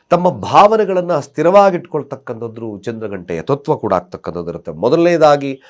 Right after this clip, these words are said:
ನಕಾರಾತ್ಮಕ ಶಕ್ತಿಯನ್ನ ದೂರ ಮಾಡ್ತಕ್ಕಂಥದ್ದು ಚಂದ್ರಘಂಟನ ಆರಾಧನೆಯಿಂದ ಸಿಗ್ತಕ್ಕಂಥದ್ದು ಶಕ್ತಿಯುತವಾಗಿರ್ತಕ್ಕಂಥದ್ದನ್ನ ತೋರಿಸ್ತದೆ. ಜೊತೆಗೆ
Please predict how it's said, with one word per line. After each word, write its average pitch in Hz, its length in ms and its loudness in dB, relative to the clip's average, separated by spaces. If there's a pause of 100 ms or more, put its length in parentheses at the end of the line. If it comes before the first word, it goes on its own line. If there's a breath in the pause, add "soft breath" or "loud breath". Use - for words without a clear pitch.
(180 loud breath)
ನಕಾರಾತ್ಮಕ 175 680 4
ಶಕ್ತಿಯನ್ನ 175 580 -6
ದೂರ 139 260 -2
ಮಾಡ್ತಕ್ಕಂಥದ್ದು 113 760 -8
ಚಂದ್ರಘಂಟನ 104 880 -10
ಆರಾಧನೆಯಿಂದ 156 640 6
ಸಿಗ್ತಕ್ಕಂಥದ್ದು 95 1160 -12
ಶಕ್ತಿಯುತವಾಗಿರ್ತಕ್ಕಂಥದ್ದನ್ನ 110 1600 -4
ತೋರಿಸ್ತದೆ. - 560 -16 (320)
ಜೊತೆಗೆ 123 420 4